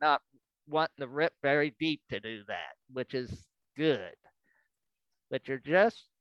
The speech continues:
ripping enough to break up that surface, hard surface, and allow a little infiltration of small rainfall events. That's where it would have some benefit, and that's where I think the, in, the grower in Greene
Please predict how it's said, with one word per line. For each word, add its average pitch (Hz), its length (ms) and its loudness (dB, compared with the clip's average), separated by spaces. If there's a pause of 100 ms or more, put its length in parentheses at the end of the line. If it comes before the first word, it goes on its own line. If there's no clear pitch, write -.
(120)
ripping 180 500 0
enough 165 440 2 (420)
to 131 100 -6
break 151 460 0
up 160 260 4
that 135 220 0 (100)
surface, 175 760 0 (200)
hard 175 420 4
surface, 165 320 -2
and 120 280 -2
allow 143 680 4
a - 20 2
little 147 440 -2 (160)
infiltration 147 880 -2
of 123 140 -4
small 139 420 2
rainfall 127 720 -2
events. 110 640 -10 (1300)
That's 185 380 2
where 165 280 4
it 151 180 -2
would 143 160 -4
have 131 320 0
some 127 240 -20
benefit, 123 640 0
and 123 180 -8
that's 139 320 0
where 139 180 2
I 131 140 4
think 135 260 -6 (100)
the, 127 140 -8 (140)
in, 139 200 0 (100)
the 131 80 -8
grower 135 420 0
in 123 180 -4
Greene 143 260 -6